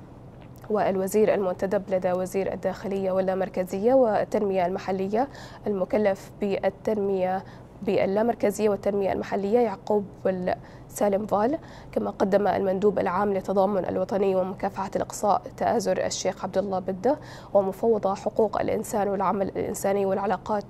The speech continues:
مع المجتمع المدني سيد أحمد علي بنان، ومفوضة الأمن الغذائي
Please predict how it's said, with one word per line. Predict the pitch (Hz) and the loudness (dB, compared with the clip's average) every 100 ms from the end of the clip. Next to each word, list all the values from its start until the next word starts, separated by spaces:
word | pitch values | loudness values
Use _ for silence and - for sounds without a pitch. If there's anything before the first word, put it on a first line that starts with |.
| - | -6
مع | 202 | -4
المجتمع | 190 180 - 208 208 202 196 | -4 -4 -4 -2 -2 -2 -4
المدني | 196 190 190 262 285 - - - | -2 0 4 2 0 -14 -16 -12
سيد | - 208 | -2 -2
أحمد | - 208 190 | 0 0 2
علي | 196 190 | 0 -2
بنان، | 190 190 190 233 294 | -2 -4 0 2 4
ومفوضة | 254 202 175 - 214 196 190 - - | 4 2 -2 0 2 4 2 0 -6
الأمن | 92 202 214 - | 0 0 2 0
الغذائي | 214 185 185 - 254 | 0 0 2 4 4